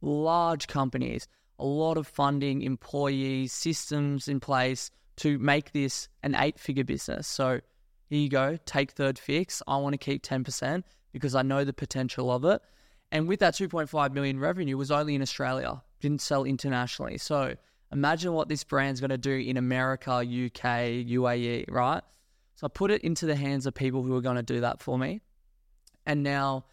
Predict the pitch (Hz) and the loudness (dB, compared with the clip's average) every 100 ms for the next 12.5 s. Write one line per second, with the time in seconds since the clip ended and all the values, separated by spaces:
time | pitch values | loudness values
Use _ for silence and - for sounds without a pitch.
0 | _ _ _ - 135 127 127 127 - 135 | _ _ _ -6 -2 2 2 0 -2 -2
1 | 139 139 151 - 143 135 127 135 - 143 | 0 0 -2 -4 -2 0 0 -2 -2 -2
2 | 135 139 - - 135 131 120 - 131 123 | -2 -2 -4 -2 0 0 -2 -2 0 2
3 | 123 - 127 131 135 - - 135 147 143 | 0 -2 0 0 0 -2 -2 -2 0 0
4 | 151 139 - - 131 123 123 127 131 - | 0 -2 -6 -6 -2 -2 -2 0 -2 -2
5 | 127 127 131 - 131 123 127 - 143 - | -2 -2 -2 -2 0 2 0 0 -4 -2
6 | 131 123 123 - 131 139 185 175 135 131 | -4 -4 -4 -4 0 2 2 2 0 0
7 | 127 123 123 123 _ _ _ - 139 160 | 2 0 0 -4 _ _ _ 0 2 2
8 | - - 135 - - 139 151 139 117 120 | -2 -2 -2 -2 -2 -2 0 0 0 0
9 | 131 156 - 147 131 135 - 135 135 131 | 2 0 -2 -2 0 0 -2 -2 -2 -2
10 | 135 135 131 - 131 131 127 - 135 123 | 0 0 -2 -2 0 0 0 -2 0 0
11 | - _ _ _ _ _ _ - - 143 | -4 _ _ _ _ _ _ -10 -2 0
12 | 135 135 131 127 143 | 2 2 0 -2 -6